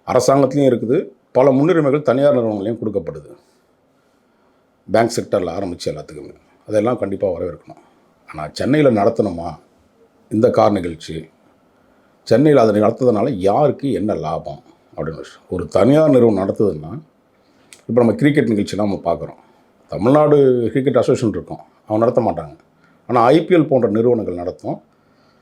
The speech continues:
அப்படி நடத்தக்கூடிய நிகழ்ச்சிகளுக்கு பார்த்தீங்கன்னா, நானே வந்து ஒரு இரு-, பதினஞ்சு வருஷத்துக்கு முன்னாடி காவல்துறை வந்து கிட்டத்தட்ட பார்த்தீங்கன்னா ரெண்டாயிரம் பேர் பாதுகாப்பு கொடுப்பாங்க. குறைஞ்சது ஆயிரம் இருந்து ரெண்டாயிரம் பேர் பாதுகாப்பு கொடுப்பாங்க. ஆனா அதுக்கு யாருக்கு வருமானம் இருக்கு அப்படின்னு பார்த்தீங்கன்னா,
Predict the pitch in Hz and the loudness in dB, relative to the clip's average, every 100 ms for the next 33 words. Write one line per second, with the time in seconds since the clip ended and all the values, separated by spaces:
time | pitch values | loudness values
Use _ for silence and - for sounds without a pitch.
0 | _ _ _ _ _ - 131 139 135 175 | _ _ _ _ _ 0 2 4 4 4
1 | 214 196 160 143 139 147 143 131 - 120 | 2 4 4 4 4 0 -2 -4 -2 -2
2 | 117 113 104 147 156 120 139 156 170 143 | -2 -4 -4 -4 -2 0 2 4 4 2
3 | 127 147 151 127 117 110 135 131 120 113 | 0 -2 0 0 0 0 2 2 2 0
4 | 98 120 151 131 113 151 135 120 101 104 | 0 0 2 2 0 -2 -6 -6 -6 -4
5 | 104 101 78 78 _ _ _ _ _ _ | -4 -6 -8 -20 _ _ _ _ _ _
6 | - 165 160 139 120 104 135 123 107 113 | 2 2 4 2 0 0 -2 -2 -4 -6
7 | 104 113 120 107 104 - 104 101 117 104 | -2 0 0 -4 -2 -2 0 2 2 2
8 | 131 123 110 104 95 85 - 82 - 76 | 0 -4 -2 -4 -4 -10 -12 -18 -16 -18
9 | - _ _ _ _ _ 113 120 151 160 | -20 _ _ _ _ _ 0 2 4 4
10 | 147 123 123 120 117 110 95 95 98 92 | 4 4 4 2 0 -4 -4 -4 -6 -6
11 | 90 85 80 78 76 71 _ _ _ _ | -8 -10 -14 -16 -20 -20 _ _ _ _
12 | _ _ _ _ _ _ - 147 170 156 | _ _ _ _ _ _ -2 2 4 4
13 | 135 131 202 202 147 123 127 131 120 101 | 2 0 2 0 2 2 2 0 -2 -6
14 | 92 92 90 98 104 101 90 90 143 | -8 -10 -8 -8 -4 -4 -6 -10 -12